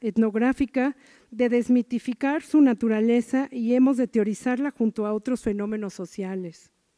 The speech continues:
En esto radica la oportunidad para que la etnografía de la violencia y en tiempos violentos influya significativamente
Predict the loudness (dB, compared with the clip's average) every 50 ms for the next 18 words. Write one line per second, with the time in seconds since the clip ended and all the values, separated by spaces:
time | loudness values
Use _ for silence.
0 | _ _ _ _ _ _ _ _ _ _ _ _ _ _ _ -20 -20 -12 -2 4
1 | 4 6 6 4 2 0 0 0 -2 -2 0 -2 -2 0 -2 -2 -2 -2 -4 -4
2 | -6 -10 -6 -2 -2 0 0 2 2 0 0 0 -2 _ _ _ -20 -20 -20 _
3 | -4 -2 -2 -2 -2 -2 -2 0 0 -2 -2 0 0 0 0 0 -4 -6 -6 -6
4 | -4 -4 -2 -2 -2 -2 -2 0 0 0 0 2 2 2 2 2 0 -4 -6 -4
5 | -4 -4 -2 -2 -2 -2 -2 -2 0 0 0 0 0 -2 0 0 2 4 4 6
6 | 6 4 4 2 -2 0 0 0 0 0 -2 -6 -4 -2 -4 -4 -6 -4 -2 -2
7 | -2 -2 -2 -6 -12 -10 -12 -10 -10 -8 -8 -6 -4 -4 -4 -6 -6 -6 -6 -6
8 | -6 -6